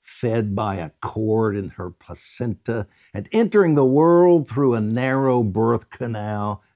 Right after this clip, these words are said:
is a bit unsettling, if not unbelievable.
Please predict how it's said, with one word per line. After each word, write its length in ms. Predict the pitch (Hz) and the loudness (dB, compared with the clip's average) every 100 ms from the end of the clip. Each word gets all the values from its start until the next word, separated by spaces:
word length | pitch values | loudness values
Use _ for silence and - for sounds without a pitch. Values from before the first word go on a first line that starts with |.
| _ - | _ -6
is 260 | 104 98 | -4 -2
a 80 | 117 | -4
bit 480 | 98 98 73 78 _ _ | -4 -4 -6 -12 _ _
unsettling, 1040 | 73 69 69 - - - 73 67 67 69 - _ _ _ _ _ _ _ | -20 -20 -20 -16 -12 -12 -12 -16 -16 -18 -20 _ _ _ _ _ _ _
if 160 | 82 | _
not 280 | 85 87 80 | -12 -10 -10
unbelievable. 880 | 73 73 69 78 87 62 - - _ | -12 -12 -10 -8 -10 -12 -20 -20 _